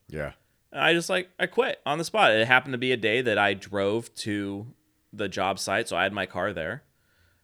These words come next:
Speaker 2: And maybe I already had it in the back of my mind, like, "I just don't wanna hear this guy one more time."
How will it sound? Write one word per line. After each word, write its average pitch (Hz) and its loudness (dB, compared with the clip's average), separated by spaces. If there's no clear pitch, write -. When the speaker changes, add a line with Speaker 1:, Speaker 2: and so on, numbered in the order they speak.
Speaker 2:
And 98 -8
maybe 131 4
I 120 10
already 117 8
had 117 8
it 131 4
in 98 -4
the 95 -2
back 104 4
of - -10
my 95 0
mind, 95 -2
like, 82 -6
"I 90 -2
just 87 -10
don't 92 -4
wanna 90 -4
hear 92 -4
this 104 -6
guy 87 -2
one 90 -6
more 87 -6
time." 95 -8